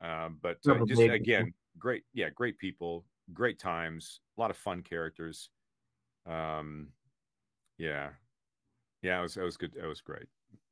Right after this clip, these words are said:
Speaker 1: Great
Speaker 2: That's awesome.
Speaker 1: experience.
Speaker 2: So now, have you, to circle back to Clank, ha-, have, have you done anything quite as long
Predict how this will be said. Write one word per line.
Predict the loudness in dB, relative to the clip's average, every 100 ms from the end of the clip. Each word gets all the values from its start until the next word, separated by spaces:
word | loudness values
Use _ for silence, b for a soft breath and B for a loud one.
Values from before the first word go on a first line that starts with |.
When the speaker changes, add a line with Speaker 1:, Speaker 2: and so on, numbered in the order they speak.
| _ -20 -4
Speaker 1:
Great | 4
Speaker 2:
That's | 4 6
awesome. | 4 2
Speaker 1:
experience. | -10 _ _ _ _ B B
Speaker 2:
So | 10 12 12 10
now, | 10 10 8
have | 8 8 8
you, | 6 10 10 8 4 _ _ 0
to | 4
circle | 8 8 8
back | 4 4 2
to | 0 2 2 0 -8
Clank, | 6 8 8 6
ha-, | -2 2
have, | 6 6 8
have | 6
you | 10 8
done | 10 10 10 8
anything | 6 6 6 4 2
quite | 6 6 6
as | 4 4
long | 2 4 6 6 6 0